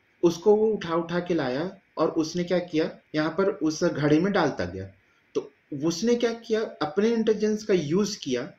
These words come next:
किसके लिए यूज़ किया? अपने thirst को satisfy करने के लिए। Means यहाँ पर भी जब हम लोग देखते हैं कि क्रो ने अपने intelligence का यूज़ क्यों किया, Survival के लिए यूज़ किया। जब third चीज में आते हैं हम लोग, that is machine intelligence,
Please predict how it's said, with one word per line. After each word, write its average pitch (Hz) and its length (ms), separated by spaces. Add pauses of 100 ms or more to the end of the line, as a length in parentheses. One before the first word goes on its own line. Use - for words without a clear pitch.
(440)
किसके 208 340
लिए 226 100
यूज़ 214 300
किया? 214 200 (240)
अपने 175 320 (560)
thirst 170 300
को 262 340 (260)
satisfy 185 520
करने 101 360
के 95 120
लिए। 98 220 (480)
Means 185 320
यहाँ 175 220
पर 208 180
भी 214 100
जब 202 180
हम 202 180
लोग 190 160
देखते 156 300
हैं 135 240
कि 190 140
क्रो 170 340
ने 214 280 (540)
अपने 185 200
intelligence 190 400
का 196 80
यूज़ 185 340
क्यों 208 160
किया, 175 260
Survival 185 640
के 120 140
लिए 104 140
यूज़ 98 200 (100)
किया। 101 120 (100)
जब 175 200 (200)
third 220 360
चीज 226 280
में 208 140
आते 160 240
हैं 151 80
हम 131 180
लोग, 156 280
that 143 180
is 156 140
machine 170 440
intelligence, 139 680